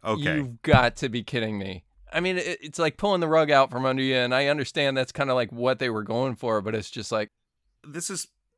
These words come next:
Speaker 1: known for misdirection, you know, like, the, my favorite misdirect from season one being the,
Speaker 2: The,
Speaker 1: the flight attendant
Speaker 2: the bloody
Speaker 1: with the
Speaker 2: knife.
Speaker 1: knife.
Speaker 2: Yeah.
Speaker 1: Yep. Of
Speaker 2: But see,
Speaker 1: course.
Speaker 2: that's creative. This is not
Speaker 1: Yeah,
Speaker 2: creative.
Speaker 1: yeah.
Speaker 2: This is, like,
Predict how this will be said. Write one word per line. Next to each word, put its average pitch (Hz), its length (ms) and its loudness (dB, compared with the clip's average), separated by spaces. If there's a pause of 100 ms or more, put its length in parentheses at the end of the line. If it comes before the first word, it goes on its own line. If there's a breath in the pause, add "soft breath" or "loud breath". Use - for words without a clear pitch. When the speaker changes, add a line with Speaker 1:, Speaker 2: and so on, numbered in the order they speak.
Speaker 1:
known 139 440 -6
for - 160 -6
misdirection, 87 800 -10 (140)
you 98 100 -8
know, 92 200 -6
like, 92 240 -4
the, 113 320 -4
my 117 160 -4
favorite 135 440 -8
misdirect 113 540 -8
from 110 140 -10
season 98 280 -10
one 95 160 -8
being 92 340 -10
the, 85 440 -14 (260)
Speaker 2:
The, 131 80 -8
Speaker 1:
the 110 100 -10
flight 113 260 -4
attendant 104 460 -6
Speaker 2:
the 127 40 -4
bloody 123 220 4
Speaker 1:
with 117 80 -2
the 107 60 2
Speaker 2:
knife. 110 360 -2
Speaker 1:
knife. 175 100 -20 (260)
Speaker 2:
Yeah. 110 380 0
Speaker 1:
Yep. 101 220 -4 (640)
Of - 40 -8
Speaker 2:
But 180 140 2
see, - 140 0
Speaker 1:
course. 190 80 0
Speaker 2:
that's 185 240 4
creative. 143 720 -2 (920)
This 214 160 -4
is 175 200 -6
not 156 200 4
Speaker 1:
Yeah, 151 120 0
Speaker 2:
creative. 139 460 0
Speaker 1:
yeah. 101 100 -2
Speaker 2:
This 151 160 -4
is, 147 160 -8
like, 123 340 -4